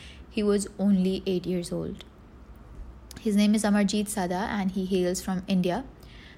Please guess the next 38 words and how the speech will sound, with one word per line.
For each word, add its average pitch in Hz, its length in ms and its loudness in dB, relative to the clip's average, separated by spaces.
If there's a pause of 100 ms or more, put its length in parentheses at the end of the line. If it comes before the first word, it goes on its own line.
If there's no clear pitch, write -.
(140)
Um, 185 640 0
he 208 320 0
was 202 400 4
born 190 380 4
in 202 100 4
the 190 80 6
village 190 300 2
of 190 140 0
Masahri, 190 580 -2 (540)
and 214 200 4
he 254 60 6
was 233 100 2
born 226 180 6
in 240 140 6
nineteen 202 300 2
ninety-eight, 202 400 2
which 208 160 -4
means 196 220 4
that 196 180 -2
he's 202 240 0
now 180 320 2
twenty-two 214 440 0
years 220 240 2
old, 262 320 4
but 190 380 2 (160)
when 190 540 0 (240)
he - 240 -4
was 202 160 4
declared 202 520 2
a 294 60 4
serial 208 300 2
killer, 185 220 2
he 233 200 2
was 196 240 0 (100)
only 202 300 4
eight 180 160 -2
years 170 220 -6
old. 190 240 -8